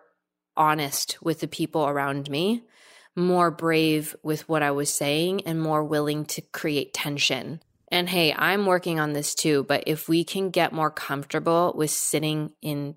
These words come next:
discomfort, then we'll be more willing to speak up with our friends, with our family, and with ourselves. <laughs> Um, and I think that's a first step. And then experimenting and kind of, like, playfully just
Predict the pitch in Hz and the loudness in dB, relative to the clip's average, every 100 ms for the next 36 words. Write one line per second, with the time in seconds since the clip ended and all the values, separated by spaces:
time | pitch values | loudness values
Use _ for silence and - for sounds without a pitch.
0 | - 143 - - 143 135 - 165 202 - | -6 -4 -4 -4 -6 -4 0 2 2 -2
1 | - _ - - - - - - 180 165 | -14 _ -20 -20 -20 -20 -12 0 2 2
2 | 165 165 165 190 190 180 170 160 151 156 | 2 2 2 2 4 4 4 4 2 0
3 | 160 - - - 156 - - 147 175 196 | -2 -2 -4 -2 -4 -2 2 4 4 0
4 | - _ - 165 156 147 147 151 147 160 | -10 _ -2 -2 2 -2 0 0 2 2
5 | 202 247 - - _ _ _ - 165 160 | 2 0 -2 -10 _ _ _ -6 -2 0
6 | 151 - 143 151 156 165 170 180 - - | 0 0 0 0 0 2 0 -2 -8 -8
7 | 156 156 156 156 - 143 143 - - 151 | -4 0 0 0 -4 -8 -2 0 2 4
8 | 143 - - - - - - - - 220 | 2 0 0 0 -2 -10 -8 -10 -8 -10
9 | - 170 170 170 165 165 165 - _ - | -6 0 4 4 4 0 -2 -4 _ 0
10 | 170 170 208 190 185 175 - 196 - 180 | 2 4 2 4 4 4 2 0 2 2
11 | - 180 175 175 185 208 202 - 240 262 | 4 4 4 4 4 2 0 0 2 4
12 | 247 214 202 180 175 175 - 208 330 427 | 4 2 0 0 0 -2 0 0 4 2
13 | 220 - 175 190 - 208 175 160 170 - | 2 -2 2 4 4 4 4 2 0 -4